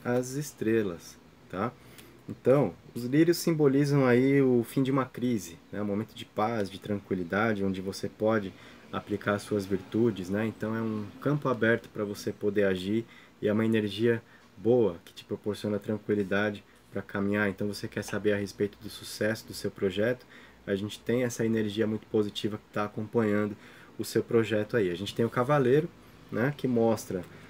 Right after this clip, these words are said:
a necessidade de coragem da sua parte, de movimentação da sua parte, iniciativa exatamente pra poder encarar as coisas, tá? Então não é hora de recuar, aproveita essa mensagem que vem com os lírios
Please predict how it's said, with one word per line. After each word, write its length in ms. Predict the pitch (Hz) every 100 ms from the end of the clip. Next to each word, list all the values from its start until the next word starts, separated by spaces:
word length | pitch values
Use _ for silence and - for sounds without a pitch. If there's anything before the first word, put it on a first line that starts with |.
| - -
a 540 | 95 92 90 90 87 90
necessidade 540 | 104 117 - 117 110
de 100 | 110
coragem 580 | - 156 123 127 147 113
da 100 | 98
sua 200 | - 98
parte, 440 | - 101 127 131 -
de 80 |
movimentação 840 | 107 139 131 117 110 98 - 110 127
da 120 | 101
sua 180 | - 92
parte, 380 | - 104 110 -
iniciativa 800 | 113 120 - 104 - 120 135 -
exatamente 560 | 101 104 - 104 104 -
pra 140 | 98
poder 440 | - 95 92 127 143 - - - 107
encarar 400 | - 104 101 104
as 140 | -
coisas, 480 | - 101 139 151 - - -
tá? 240 | 92 117 147 - - -
Então 260 | 98 - 113
não 160 | 120
é 80 | 120
hora 160 | 117 113
de 100 | 107
recuar, 600 | 107 - 101 98 135 131
aproveita 540 | - 107 101 143 151
essa 240 | 117 - 110
mensagem 440 | 107 - 104 95
que 100 | 104
vem 140 | 98
com 160 | 95 104
os 100 | 95
lírios 460 | 95 127 143 147